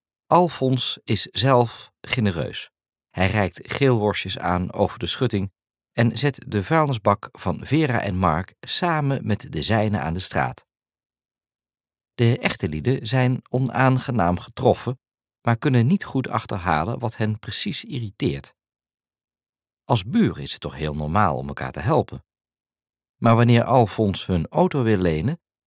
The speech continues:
de zijne is bij de garage en zijn dochter moet acuut naar de dokter, wordt het Mark te veel.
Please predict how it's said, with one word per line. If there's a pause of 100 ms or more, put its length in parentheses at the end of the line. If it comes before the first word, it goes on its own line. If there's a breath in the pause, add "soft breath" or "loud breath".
(120)
de
zijne
is
bij
de
garage
en
zijn
dochter
moet
acuut
naar
de
dokter, (280)
wordt
het
Mark
te
veel.